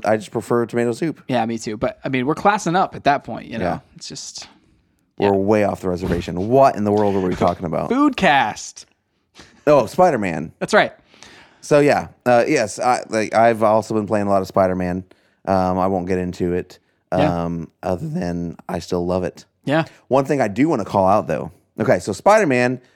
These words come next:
Speaker 1: initial impressions were, I loved it.
Speaker 2: Mm-hmm.
Speaker 1: Still love it.
Speaker 2: Yeah.
Speaker 1: Fortnite's The Getaway, initial pre-, pr-, impressions were, I liked it.
Speaker 2: Mm-hmm.
Speaker 1: Hate it.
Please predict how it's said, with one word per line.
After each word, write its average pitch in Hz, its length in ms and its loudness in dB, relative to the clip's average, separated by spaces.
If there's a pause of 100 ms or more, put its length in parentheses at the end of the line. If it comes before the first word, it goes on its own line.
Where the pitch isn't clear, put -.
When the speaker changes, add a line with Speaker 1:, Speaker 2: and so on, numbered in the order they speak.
(1200)
Speaker 1:
initial 135 320 2
impressions 120 400 0
were, 110 300 2
I 107 80 4
loved 98 280 0
it. - 320 -4
Speaker 2:
Mm-hmm. 180 200 2 (300)
Speaker 1:
Still - 300 -2
love 82 200 -4
it. - 260 -14
Speaker 2:
Yeah. 240 140 0 (1400)
Speaker 1:
Fortnite's 131 500 2
The 120 100 0
Getaway, 160 640 2
initial 120 320 0
pre-, 127 220 4 (260)
pr-, - 100 -8 (120)
impressions 123 500 0
were, 117 300 2
I 101 100 2
liked 110 280 2
it. - 280 -4
Speaker 2:
Mm-hmm. 156 240 -2 (440)
Speaker 1:
Hate 87 200 -6
it. - 280 -16